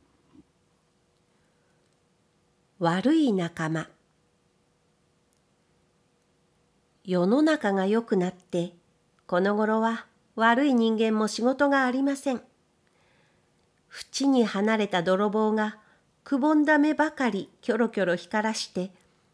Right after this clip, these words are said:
ぼんやり川の岸に立って水を眺めていました。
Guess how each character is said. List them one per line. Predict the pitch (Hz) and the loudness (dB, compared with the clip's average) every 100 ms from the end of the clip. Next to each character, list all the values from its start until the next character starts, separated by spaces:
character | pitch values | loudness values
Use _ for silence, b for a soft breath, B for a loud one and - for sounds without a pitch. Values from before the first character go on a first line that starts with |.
| _ - | _ -10
ぼ | 165 190 | -4 0
ん | 240 | 0
や | 277 | 0
り | 277 233 | 0 -2
川 | 185 202 | 0 0
の | 214 | 0
岸 | 220 - 240 | -4 -6 -2
に | 233 | 0
立 | 214 190 | 0 -4
っ | 185 | -8
て | _ 170 175 175 _ _ _ _ | _ -10 -10 -12 _ _ _ _
水 | 180 175 190 | -6 -2 2
を | 269 | 2
眺 | 269 269 302 | 2 2 2
め | 294 | 2
て | 269 | 0
い | 180 | -2
ま | 170 175 | -4 -6
し | - | -8
た。 | 156 | -12